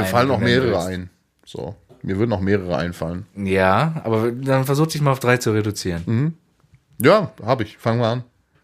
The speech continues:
Speaker 1: Okay, ich fang an mit G T A San Andreas.
Speaker 2: Okay, ist sehr nice.
Speaker 1: Das hat mich damals komplett auseinandergenommen und wird's mich immer noch.
Speaker 2: Also generell diese ganzen G T A Teile, ich bin ja auch noch mal einen Tacken älter als du.
Speaker 1: Mhm.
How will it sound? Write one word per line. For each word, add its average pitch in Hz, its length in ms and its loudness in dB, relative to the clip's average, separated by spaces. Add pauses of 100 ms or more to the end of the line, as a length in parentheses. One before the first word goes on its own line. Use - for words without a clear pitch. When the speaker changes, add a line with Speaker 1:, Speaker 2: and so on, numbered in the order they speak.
Speaker 1:
Okay, 101 300 -2
ich 104 220 -6
fang 123 180 -2
an 120 180 -4
mit 113 180 -4
G 113 120 0
T 127 120 2
A 113 80 6
San 107 200 2
Andreas. 92 540 -2 (1160)
Speaker 2:
Okay, 110 200 0
ist 110 160 -2
sehr 127 180 6
nice. 107 220 4
Speaker 1:
Das 120 240 0
hat 127 220 -2
mich 120 200 -4
damals 120 480 4
komplett 117 720 -2
auseinandergenommen 98 880 -4
und 98 140 -6
wird's 110 240 -4
mich 104 100 -8
immer 98 180 -6
noch. 87 220 -8
Speaker 2:
Also 117 220 0
generell 131 480 4
diese 123 200 -2
ganzen 131 360 -4
G 131 120 0
T 127 140 -4
A 123 160 2
Teile, 135 260 2
ich 117 100 -6
bin 135 80 0
ja 131 60 2
auch 127 60 2
noch 127 100 2
mal 123 100 4
einen 113 100 0
Tacken 113 240 -4
älter 139 240 2
als 143 180 2
du. 160 300 0
Speaker 1:
Mhm. 95 480 -4